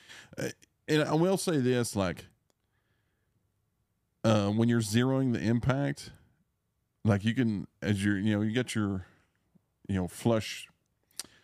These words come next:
I don't know what you call that, flush screws, whatever you wanna call it. Uh,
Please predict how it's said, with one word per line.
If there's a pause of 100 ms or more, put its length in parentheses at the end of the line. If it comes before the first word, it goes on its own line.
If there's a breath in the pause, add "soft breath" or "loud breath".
(500 loud breath)
I
don't
know
what
you
call
that,
flush
screws,
whatever
you
wanna
call
it. (100)
Uh,